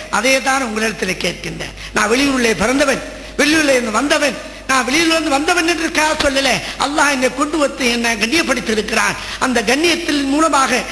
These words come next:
இந்த மக்கள் எல்லாம் கண்ணியப்படுத்துகின்றவராய் இருக்கிறார்கள். அந்த கண்ணியத்தை சாட்சியாக வச்சு சொல்லுகின்றேன், நீங்கள் மாற வேண்டும். உங்களுடைய பிள்ளைகளுக்கு கல்வி கிடைப்பதற்கு நீ உழைக்க வேண்டும். இந்த,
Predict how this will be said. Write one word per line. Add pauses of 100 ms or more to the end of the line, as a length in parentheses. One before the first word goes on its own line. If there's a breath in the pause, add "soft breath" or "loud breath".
(160 loud breath)
இந்த
மக்கள்
எல்லாம்
கண்ணியப்படுத்துகின்றவராய்
இருக்கிறார்கள். (200 loud breath)
அந்த
கண்ணியத்தை (120)
சாட்சியாக
வச்சு
சொல்லுகின்றேன், (240 loud breath)
நீங்கள்
மாற
வேண்டும். (500 loud breath)
உங்களுடைய
பிள்ளைகளுக்கு
கல்வி
கிடைப்பதற்கு
நீ
உழைக்க
வேண்டும். (420 loud breath)
இந்த,